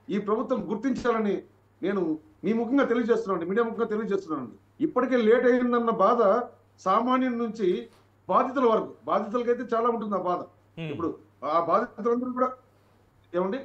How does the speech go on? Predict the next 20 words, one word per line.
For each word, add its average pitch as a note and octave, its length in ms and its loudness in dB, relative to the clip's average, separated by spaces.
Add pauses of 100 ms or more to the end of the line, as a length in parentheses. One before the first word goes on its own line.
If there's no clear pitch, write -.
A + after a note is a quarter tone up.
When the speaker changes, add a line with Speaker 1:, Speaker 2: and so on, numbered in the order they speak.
(140)
Speaker 1:
ఈ E4 60 2
బాధితులంతా A#3+ 500 2
కూడా G#3+ 360 0
ప-, F#3+ 100 -4 (200)
ఈ F#3+ 240 -2
గవర్నమెంట్లో A3+ 520 2 (320)
పదవులు A#3+ 200 4
కూడా B3+ 120 4
అనుభవిస్తున్నారు. G#3+ 580 0 (140)
రఘురామ F#3+ 240 0
కృష్ణరాజు F3+ 400 -2
కావచ్చు, F3+ 420 -2 (220)
పట్టాభి A3+ 280 0
గారు A3 140 2
అయితే A3 140 2
పార్టీ G#3+ 280 -2
పదవులు G#3+ 220 0
ఉన్నారు. G#3 200 -4
ఇలాంటి A#3 300 0
వాళ్ళు, A3+ 220 2